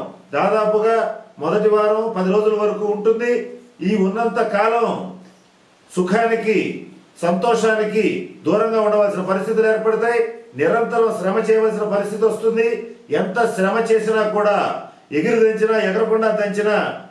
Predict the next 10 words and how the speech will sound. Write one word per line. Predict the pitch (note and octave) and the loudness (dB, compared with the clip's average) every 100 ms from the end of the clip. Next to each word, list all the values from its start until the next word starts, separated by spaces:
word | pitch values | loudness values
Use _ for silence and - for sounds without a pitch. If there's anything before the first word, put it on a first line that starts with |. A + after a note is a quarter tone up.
| - | -8
అంతే | D#3+ F#3 A3+ | -4 0 2
ఒడ్లు | G#3+ G#3 G#3+ | 4 2 2
అన్న | G#3 G3 | 0 0
సామెత | F3+ F#3+ G#3+ G#3+ F#3+ | -2 -2 0 -2 -2
చందంగా | F#3+ G3+ G3+ G#3 - - - - - | -2 0 0 2 0 -2 -8 -14 -6
ఎంత | E3+ F#3+ G3+ | -2 0 0
కష్టపడ్డా | F#3 F#3+ A#3 A#3 A3+ | 0 0 0 2 0
కూడా | A3 G3+ G3+ G3+ - - - - _ _ | 0 0 2 0 0 -4 -12 -20 _ _
ఫలితం | E3+ A3+ B3 A#3+ | -2 0 2 2
అనేటువంటిది | A3+ A3 G#3 G3 G#3 A3 E3+ - - | 2 2 2 0 2 2 2 -4 -10